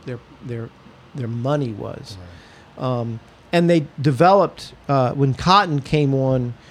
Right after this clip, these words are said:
Speaker 1: cotton was a, uh, tobacco was the initial slave crop, right?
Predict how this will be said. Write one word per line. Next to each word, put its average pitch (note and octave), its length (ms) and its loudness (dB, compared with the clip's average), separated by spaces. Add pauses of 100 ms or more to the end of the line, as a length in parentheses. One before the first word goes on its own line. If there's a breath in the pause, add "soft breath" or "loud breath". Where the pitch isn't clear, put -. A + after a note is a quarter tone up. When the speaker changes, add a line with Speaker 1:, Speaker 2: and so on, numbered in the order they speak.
(320 loud breath)
Speaker 1:
cotton D#3+ 400 0
was C3 260 0
a, A#2 340 0
uh, A#2+ 260 -6 (2500 loud breath)
tobacco D#3+ 760 4 (220)
was C#3 420 2
the C#3 160 2
initial D3 400 0
slave C3+ 400 -2
crop, A2+ 320 -6 (680)
right? B2+ 280 -2